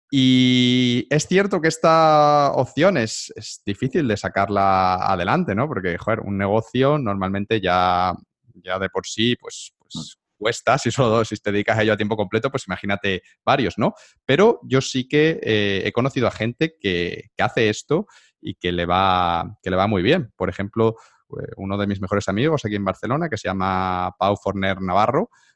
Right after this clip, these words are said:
Speaker 1: pues es una persona, pues, que justamente cumple este perfil, ¿no? Eh,
Speaker 2: Ajá.
Speaker 1: tiene, él le gusta, por ejemplo, mucho todo el tema del marketing digital, le gustan las habilidades sociales, le gusta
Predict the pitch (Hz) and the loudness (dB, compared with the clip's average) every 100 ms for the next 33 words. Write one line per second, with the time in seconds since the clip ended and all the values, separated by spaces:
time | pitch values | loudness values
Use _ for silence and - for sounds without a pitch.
0 | _ - 92 - - - 98 - - - | _ -8 -8 -8 -16 -10 -10 -10 -14 -6
1 | 107 98 98 104 113 135 123 104 - 87 | -4 -2 -2 0 0 0 -2 -6 -4 -6
2 | - _ 110 - 110 117 - 107 101 - | -6 _ -8 -2 -2 -2 -4 -4 -4 -4
3 | - 92 175 185 95 117 220 - 92 90 | -10 -4 -4 -2 -4 -4 -4 -4 -4 -4
4 | 92 - - - 113 110 98 - - 110 | -6 -10 -16 -18 -8 -4 -4 -6 -2 0
5 | 110 110 120 107 - 110 101 104 - 101 | 2 0 -2 -4 -4 -4 -4 -4 -2 0
6 | 98 95 - _ _ - 95 90 87 85 | 2 0 -6 _ _ -8 -6 -4 -4 -4
7 | 82 85 90 87 87 85 92 135 170 160 | -4 -4 -6 -6 -12 -10 -2 2 4 2
8 | 95 87 - 92 90 87 90 87 87 87 | 0 -4 -4 -2 0 -2 -2 -2 -2 0
9 | 90 90 87 85 85 - 90 87 120 135 | 0 0 -2 -4 -6 -8 -8 -6 0 2
10 | 139 139 139 _ _ _ - 85 90 92 | 4 2 0 _ _ _ -10 -8 -6 -8
11 | - 90 90 87 | -2 0 2 0